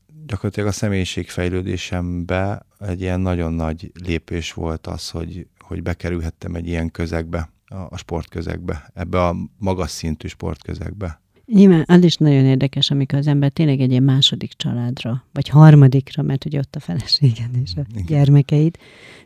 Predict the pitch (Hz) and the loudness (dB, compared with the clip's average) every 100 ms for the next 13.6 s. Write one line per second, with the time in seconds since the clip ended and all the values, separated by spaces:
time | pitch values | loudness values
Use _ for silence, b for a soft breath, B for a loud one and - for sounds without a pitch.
0 | - 165 - 180 180 170 208 196 139 139 | 2 2 4 6 8 8 8 6 4 0
1 | - 139 135 135 139 139 131 139 135 139 | -2 -4 -2 -2 -2 -2 0 0 -2 -4
2 | 131 131 127 135 131 135 - - 180 156 | -2 -2 -2 -2 -2 -4 -8 -14 -2 2
3 | 147 143 - 160 151 - 151 139 143 147 | 6 6 6 6 6 4 -2 -2 0 0
4 | 139 143 - 147 131 131 131 143 151 143 | 0 -2 -2 -4 -2 -2 -2 -4 -4 -8
5 | 147 143 135 139 135 - - - 135 139 | -6 -2 2 2 0 -6 -6 -4 -2 -2
6 | 143 160 160 147 143 156 b b b 156 | -2 -4 -6 -6 -4 -4 b b b 4
7 | 151 - 165 - 170 - 156 151 151 160 | 4 4 0 0 -4 2 4 4 6 6
8 | 156 151 143 139 139 139 156 147 - 139 | 4 2 0 -2 -2 -2 -2 -4 2 6
9 | 139 151 143 135 - 147 - 147 143 143 | 8 8 8 6 2 -6 -4 -2 0 2
10 | 143 143 180 - 139 143 147 - 151 143 | 2 0 -2 -2 2 2 0 -4 -4 -4
11 | 139 - 143 - 143 147 - 147 135 - | -6 -6 -8 -6 -6 -6 -4 -6 -6 -6
12 | - 139 135 139 151 151 147 151 147 139 | 0 2 4 2 2 0 0 -4 -6 -6
13 | 139 151 143 - 156 156 | -8 -8 -10 -10 -8 -8